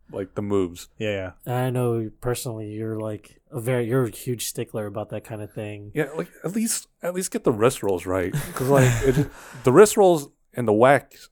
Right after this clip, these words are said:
Speaker 1: and the whacks looked almost the same.
Speaker 3: Yeah. And that's, ugh.
Speaker 1: Like, it
Speaker 2: I, I
Speaker 1: shouldn't.
Speaker 2: almost wasn't sure what was, what was transitioning there <laughs> at that point. I was just like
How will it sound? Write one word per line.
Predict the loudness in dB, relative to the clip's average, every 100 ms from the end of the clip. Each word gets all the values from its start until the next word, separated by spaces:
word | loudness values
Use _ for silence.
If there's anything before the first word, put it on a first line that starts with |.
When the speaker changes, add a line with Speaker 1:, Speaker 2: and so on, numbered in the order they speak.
| _
Speaker 1:
and | 0
the |
whacks | 6 6 4 -8
looked | -10 -6 -6 -2
almost | 0 2 2 0 -10
the | -10
same. | -10 -2 -2 -2
Speaker 3:
Yeah. | -6 -6 -8 -10 -12
And | -6 -2
that's, | 0 -2 -6 -8 -12
ugh. | -14 -14 -16 -10
Speaker 1:
Like, | -10 -4
it | 4
Speaker 2:
I, | 6
I |
Speaker 1:
shouldn't. | 8 6 6
Speaker 2:
almost | 4 4 2
wasn't | 2 4 0
sure | 0 2 2
what | 2 0
was, | 0 -4 -8 -12 -6
what | -2
was | -2 -4
transitioning | -2 -2 0 -2 0 -2 0
there | 2 2 2
<laughs> | 0
at | 2
that | 2 2
point. | 0 2 2
I |
was | 0
just | 0
like | -2